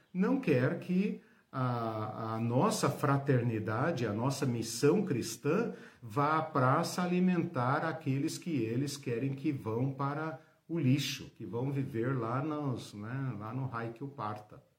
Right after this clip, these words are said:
né? Então, irmãos, é nesse sentido que nós estamos colocando aqui.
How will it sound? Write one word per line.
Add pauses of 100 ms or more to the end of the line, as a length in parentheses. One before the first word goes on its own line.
né? (800)
Então,
irmãos,
é
nesse
sentido
que
nós
estamos
colocando
aqui.